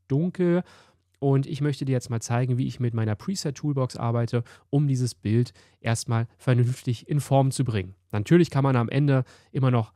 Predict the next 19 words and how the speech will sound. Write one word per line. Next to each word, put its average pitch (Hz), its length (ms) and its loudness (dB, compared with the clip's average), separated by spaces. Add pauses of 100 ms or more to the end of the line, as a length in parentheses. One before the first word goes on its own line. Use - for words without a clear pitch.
(140)
weitere 127 340 0
Anpassungen 127 580 -2
machen, 120 360 0
aber 113 300 0
den 110 240 -2
grundsätzlichen 131 720 -2
Bildlook, 123 480 2
den 143 180 2
kann 123 200 -2
ich 123 80 -2
komplett 117 480 -4 (240)
mit 123 200 0
dieser 117 180 0
Preset-Toolbox 117 760 -4
erstellen. 139 540 -2 (200)
Und 120 140 -4
das 110 80 -2
Schöne 220 320 2
ist, 220 220 -4